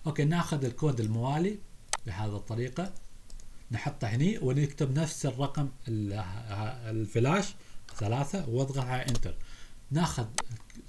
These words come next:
كود الث-، الثاني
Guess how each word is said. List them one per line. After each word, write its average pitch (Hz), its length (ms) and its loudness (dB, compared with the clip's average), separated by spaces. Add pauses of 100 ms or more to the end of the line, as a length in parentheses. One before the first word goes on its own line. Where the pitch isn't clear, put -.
(300)
كود 135 260 4
الث-، - 240 -8 (1120)
الثاني 165 480 2